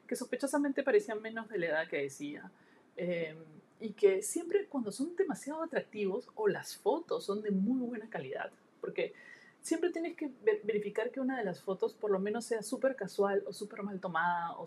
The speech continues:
o en un bar con gente o, o algo así. Si son fotos que parecen de un influencer,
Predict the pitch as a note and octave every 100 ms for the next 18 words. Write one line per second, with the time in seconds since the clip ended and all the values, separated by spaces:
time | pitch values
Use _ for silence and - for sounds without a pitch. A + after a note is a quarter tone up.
0 | - - F3+ F#3 F#3+ F3+ F3+ F3+ - F3+
1 | D#3+ E3 E3 - - - - - E3 D#3+
2 | D#3 - F3 F3+ F3 E3 - - _ _
3 | _ _ _ - G#3 A#3 D#4+ F#4 - _
4 | - C4+ B3 C#4+ - - D3+ F3 A#3 G3+
5 | E3 F3 G3+ A3+ D#3+ D3 D3 -